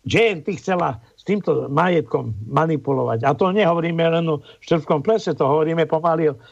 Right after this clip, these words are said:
všetkých kúperoch, Pálko. Veď samozrejme, vieme, ako dopadli,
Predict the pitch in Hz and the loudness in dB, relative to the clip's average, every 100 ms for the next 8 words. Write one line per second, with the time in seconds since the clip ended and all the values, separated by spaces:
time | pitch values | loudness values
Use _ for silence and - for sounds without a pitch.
0 | _ - 214 233 190 294 294 254 156 107 | _ -2 -2 -2 -2 -2 0 0 0 -2
1 | 135 110 120 120 117 180 208 170 127 131 | -4 -2 -2 -2 -2 0 0 0 0 0
2 | 127 131 202 175 147 - - _ _ 156 | 0 2 0 2 -2 -4 -20 _ _ -2
3 | 156 151 170 170 165 147 | 0 0 0 0 -2 0